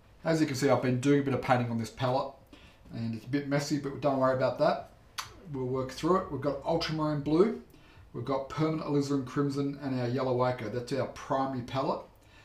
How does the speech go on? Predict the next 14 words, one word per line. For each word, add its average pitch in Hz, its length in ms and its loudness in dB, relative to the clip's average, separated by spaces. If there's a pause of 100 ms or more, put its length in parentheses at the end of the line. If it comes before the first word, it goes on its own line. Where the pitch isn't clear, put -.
(160)
And 127 100 -4
then 127 80 0
I've 123 180 -2
got 143 160 -4
my 123 120 -4
two 147 200 2
booster 160 380 4
colours, 190 480 0 (140)
cadmium 151 360 -2
yellow 135 240 2
light 143 340 4 (500)
and 123 400 -4
cadmium 143 680 -2
red, 123 380 0